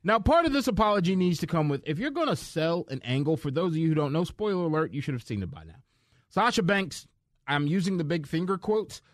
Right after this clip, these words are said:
won the Raw Women's Championship. That's because Bayley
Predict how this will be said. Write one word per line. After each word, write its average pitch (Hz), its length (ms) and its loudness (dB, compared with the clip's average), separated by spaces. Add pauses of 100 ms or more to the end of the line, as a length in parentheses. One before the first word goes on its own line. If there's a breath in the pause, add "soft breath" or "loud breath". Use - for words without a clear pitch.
(140)
won 196 400 2
the 170 100 4
Raw 180 280 4
Women's 170 380 2
Championship. 185 680 -2
That's 160 220 0
because 160 360 -2
Bayley 180 560 2